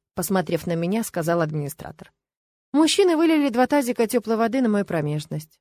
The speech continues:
Наспех одели, и родственник с одним из банщиков вызвались довести меня до моего номера.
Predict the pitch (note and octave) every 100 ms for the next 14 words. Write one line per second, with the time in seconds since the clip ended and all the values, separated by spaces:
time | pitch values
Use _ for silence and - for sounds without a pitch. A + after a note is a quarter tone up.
0 | - G#3 G3+ - F3+ F#3 F3 G#3 A#3 F#3
1 | E3+ F#3 G3+ - F#3+ F3 - - E3 G3+
2 | F#3+ E3+ G3+ G3+ D#3+ E3+ D#3 _ _ _
3 | - A#3+ B3 A#3+ G#3+ F#3+ G3 G3+ A#3+ G#3+
4 | G3+ G3 F#3+ F#3 G3 G#3 G3+ C3+